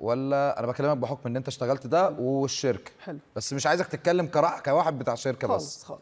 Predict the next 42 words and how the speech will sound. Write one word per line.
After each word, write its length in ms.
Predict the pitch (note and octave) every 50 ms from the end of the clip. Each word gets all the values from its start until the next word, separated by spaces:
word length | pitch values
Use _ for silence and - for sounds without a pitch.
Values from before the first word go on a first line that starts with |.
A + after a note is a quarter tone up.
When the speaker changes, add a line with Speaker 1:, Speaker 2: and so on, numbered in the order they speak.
| -
Speaker 1:
أوكي. 320 | - G#2+ - - B2 C3+ D3+ - - _ _ - - _ _ _ _ _ _ _ -
الفكرة 340 | A2+ A2+ - E3+ F#3 - F#3+
إن 100 | D#3+ D3+
هو 140 | D#3 F3 F3
يروح 680 | F3 D#3+ D3+ F3 F#3+ F#3 D3 B2+ - - - - - - _ _ _ -
ي-، 260 | D#2+ G2 G#2 G#2+ F2
لا 180 | E2+ A#2+ C3+ C#3
يا 40 | C3+
جماعة، 220 | A#2+ A#2+ B2+ B2+
أنا 160 | B2 A#2+ A#2
محتاج 280 | A2+ A#2 A2+ - C3+ B2+
تيم 380 | - - - D#3 D#3 D3 A2+ G2
يشتغل 340 | G2 - - A2 A2 G#2+
معايا 280 | G2+ G2+ G#2 G#2+ A2 G#2+
عشان 320 | G#2 G#2 - G#2 G2+ G#2
نرفع 460 | A2 B2+ C3 B2+ B2 - - A2 G2 F#2
الدنيا 360 | F2 E2+ F#2 G2 G2 G2+ G2
ويبقى 160 | F#2+ D2 C#2
فيه 200 | - - A#2 A2 - _ _ _ - G#2+
أكتر 340 | A2+ - - - C3 A#2
من 180 | A2 G#2+ G2+ G2
دماغ، 300 | F#2+ G#2 A#2+ C#3 D#3 C#3+ B2 - - _ _ -
ولا 320 | - A#2+ C3 C#3 C#3 C#3+ D3
لا، 100 | D#3 -
يشتغل 600 | A#2+ B2 C3 - - - G#3 A#3+ A#3+ B3+ A3+ G3
لوحده 360 | F3+ F3+ F#3+ F#3 - E3 D#3
الأول 420 | E3 C#3+ A#2 C3+ C#3+ C#3+ C#3+ D#3+ D#3+
ويشوف 500 | D3+ D3+ D3 D3+ - - G3 F#3 - F3
ردة 220 | F3 E3+ D3 D3+
فعل 260 | C#3 - E3 D#3 D3+
الناس، 260 | D3 D3 D3+ D#3 - C#3+
وبناءً 380 | B2 A#2+ C3+ C#3+ C#3 C3+ C#3
عليه 280 | B2+ A#2+ A#2+ B2+ C3+ B2+ C3 - - _ _ _ _ _ _ _ _ -
يجيب 340 | G#2 G#2 A2 D3+ E3+ C#3+ A2+
بعد 200 | A2 G2 G2 G#2
كده 220 | - B2+ A2+ A2+
ناس 280 | A2 A2+ A2+ - - F#2
ويشتغل 420 | E2+ E2+ - - G#2 G2+ G#2 G2
على 300 | F#2 F#2+ G2 G2 F#2+ - -
الأخطاء 460 | D#2+ E2 C2+ - - - - G2 F#2+ D2
وعلى 360 | F#2 F2+ F2 F#2+ G2 G2 -
المميزات؟ 460 | - F2+ E2 D#2+ E2 E2+ D#2 D2+ D#2+